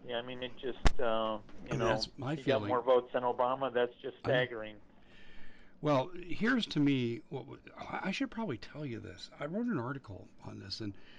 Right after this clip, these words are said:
Speaker 2: and you may not know this about me, but, but, you know, I've taught stat and research among the social sciences, and, uh, I used to oversee for four and a half years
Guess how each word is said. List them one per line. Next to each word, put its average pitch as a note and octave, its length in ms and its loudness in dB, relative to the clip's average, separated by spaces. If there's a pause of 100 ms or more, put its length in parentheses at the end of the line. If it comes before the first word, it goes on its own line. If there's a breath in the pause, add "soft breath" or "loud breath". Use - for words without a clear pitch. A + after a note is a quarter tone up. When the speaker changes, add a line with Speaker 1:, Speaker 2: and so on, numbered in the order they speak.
(340 loud breath)
Speaker 2:
and A#2 140 0
you C3+ 80 6
may D#3 120 8
not B2+ 200 4
know B2 160 0
this B2 180 -2
about G#2+ 280 -2
me, G#2 120 0
but, G#2 340 -4
but, G#2 160 -2 (280)
you A#2 80 0
know, G#2 160 -2
I've A2 180 -4
taught - 340 -4
stat A2 380 -4
and A2 140 -6
research G#2+ 560 -6
among G2+ 320 -2
the F#2 60 -8
social A2+ 360 -6
sciences, G2 680 -6 (800 loud breath)
and, G2+ 320 -2
uh, G2 180 0
I G2+ 60 -2
used A2+ 260 -2
to A#2+ 80 -8
oversee G#2+ 760 -4
for G2+ 160 -12
four A2 240 -6
and G#2+ 80 -2
a G2+ 40 -4
half G#2 280 -6
years A2+ 380 -2